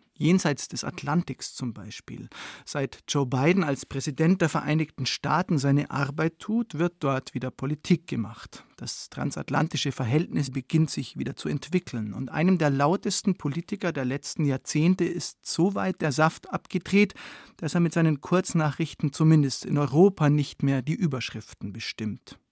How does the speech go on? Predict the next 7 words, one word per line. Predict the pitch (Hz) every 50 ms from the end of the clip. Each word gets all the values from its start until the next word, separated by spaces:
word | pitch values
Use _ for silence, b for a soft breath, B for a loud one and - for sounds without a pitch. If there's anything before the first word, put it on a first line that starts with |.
| _ _ _ _
Aber | 120 135 127 135 120 b b b b b b b b b _ _ _ _
haben | - - 120 135 180 175 151
sich | - 196 - -
die | - 196
Verhältnisse | 143 139 143 117 117 147 165 - - 165 156 143 139 117
wirklich | 117 131 - - 170 160 -
verbessert? | - - 123 117 120 110 - - - - - - - -